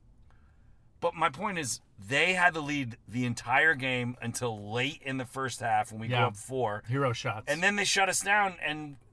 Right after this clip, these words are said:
Speaker 1: that was it. That was it. And
Speaker 2: That
Speaker 1: we never
Speaker 2: was
Speaker 1: got
Speaker 2: it.
Speaker 1: close,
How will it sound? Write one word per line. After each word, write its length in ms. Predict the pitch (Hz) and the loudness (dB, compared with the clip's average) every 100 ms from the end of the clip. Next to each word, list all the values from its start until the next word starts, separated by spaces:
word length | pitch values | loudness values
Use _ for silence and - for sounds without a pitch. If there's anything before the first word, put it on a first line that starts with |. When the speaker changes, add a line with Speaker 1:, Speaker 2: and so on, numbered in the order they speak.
| - | -6
Speaker 1:
that 160 | 151 175 | -2 0
was 120 | 165 | 2
it. 200 | 214 - - - | 2 0 -6 -8
That 120 | 135 143 | -2 -2
was 140 | 127 | -2
it. 260 | - 160 - - - 123 | 0 0 -2 -12 -14 0
And 100 | 123 | 4
Speaker 2:
That 140 | 147 | 6
Speaker 1:
we 20 | 160 | 6
never 160 | 175 | 6
Speaker 2:
was 60 | 170 | 6
Speaker 1:
got 160 | - 107 | 6 6
Speaker 2:
it. 40 | |
Speaker 1:
close, 460 | - 156 127 - | 2 0 0 -2